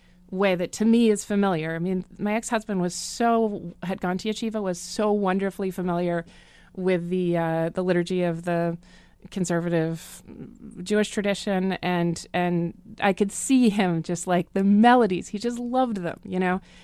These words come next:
And I just love the melodies of the Episcopal Church. So it gives me an opportunity also to, you know, give thanks,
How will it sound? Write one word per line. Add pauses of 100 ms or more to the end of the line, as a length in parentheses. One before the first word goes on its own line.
(320)
And
I
just
love
the
melodies
of
the
Episcopal
Church.
So (340)
it
gives
me
an
opportunity
also
to, (400)
you
know,
give
thanks,